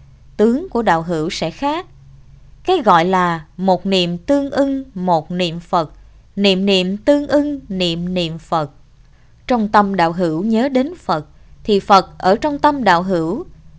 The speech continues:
Phật ở trong tâm đạo hữu, thì Phật sẽ gia trì cho đạo hữu, tự nhiên gia trì.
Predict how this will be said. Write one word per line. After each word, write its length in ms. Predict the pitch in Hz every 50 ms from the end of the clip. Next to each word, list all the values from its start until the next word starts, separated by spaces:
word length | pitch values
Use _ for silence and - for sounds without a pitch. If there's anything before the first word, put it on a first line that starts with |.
| - - - - -
Phật 300 | - - 226 190 180 -
ở 120 | - 214
trong 240 | 262 262 330 311 302
tâm 240 | - 320 311 294 277
đạo 180 | 214 180 175 190
hữu, 400 | 190 196 175 160 165 208 302 359 - _ - - - - - -
thì 160 | 226 208 196
Phật 280 | - - 202 185 190
sẽ 120 | - - 240
gia 260 | 269 269 294 302 -
trì 320 | 294 294 220 190 175 170
cho 180 | 165 - 277 277
đạo 240 | 226 190 180 170 175
hữu, 400 | 180 185 165 160 165 202 277 359 - - _ - -
tự 160 | 185 170 165
nhiên 520 | 160 180 208 247 269 269 277 269 262 240
gia 180 | 262 277 277 269
trì. 380 | 269 - 196 180 170 165 156